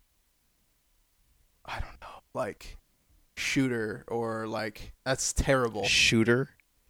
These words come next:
Speaker 1: I, you know what's funny? When I think of Shooter, I think of, uh, <laughs> uh, what's that movie? A Happy Gilmore?
Speaker 2: <laughs>
Speaker 1: Like, that's where I immediately went to. He's like, "Shooter McGavin." Uh, no, I'd probably be like, I'd probably just name myself something, like, simple, like,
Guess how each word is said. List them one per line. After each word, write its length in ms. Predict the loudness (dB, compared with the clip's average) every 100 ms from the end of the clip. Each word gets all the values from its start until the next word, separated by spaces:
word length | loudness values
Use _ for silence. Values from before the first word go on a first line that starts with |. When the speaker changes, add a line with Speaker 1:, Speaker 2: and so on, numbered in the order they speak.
| 4
Speaker 1:
I, 80 | 6
you 160 | 10
know 80 | 10
what's 120 | 8
funny? 240 | 6 4 6
When 100 | 6
I 80 |
think 160 | 6 4
of 60 | 0
Shooter, 440 | 2 4 6 4
I 100 | 2
think 200 | 0 0
of, 180 | -2 0
uh, 300 | -2 -2 -4 -8 _ _ -4
<laughs> 800 | -2 -2 -10 -16 _ -20 -12 -2
uh, 160 | 2
what's 160 | 4 6
that 120 | 4
movie? 260 | 2 0 0
A 40 |
Happy 240 | 2 2 2
Gilmore? 380 | -2 -2 -4 -6 _ 0
Speaker 2:
<laughs> 60 | 2 4 2 0 -6 -8 -20 -4
Speaker 1:
Like, 200 | 4 8
that's 160 | 8 10
where 120 | 10
I 60 | 10
immediately 440 | 8 6 4 6
went 140 | 4 4
to. 60 |
He's 100 | 0
like, 80 | 2
"Shooter 260 | 6 6 6
McGavin." 540 | 2 2 0 -6 -12 -18 -20 -10 6
Uh, 400 | 8 10 10 6 4 4 4 0 -6 -18 -18 -18 _ 10
no, 180 | 12
I'd 160 | 12 10
probably 220 | 10 10
be 160 | 8 6
like, 420 | 8 6 4 -8 -14 _ _ _ _ _ 2
I'd 140 | 6
probably 220 | 10 8
just 160 | 8 4
name 160 | 4
myself 260 | 4 4 4
something, 260 | 4 2 0
like, 160 | -4
simple, 460 | -2 -2 0 -2 0
like, 340 | -2 -4 -10